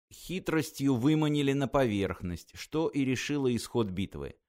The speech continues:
Со смотровой площадки, на которой я сейчас стоял,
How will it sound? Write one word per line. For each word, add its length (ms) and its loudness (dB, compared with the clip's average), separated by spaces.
Со 160 -6
смотровой 520 2
площадки, 720 2
на 120 -2
которой 380 -2
я 100 0
сейчас 420 -4
стоял, 580 0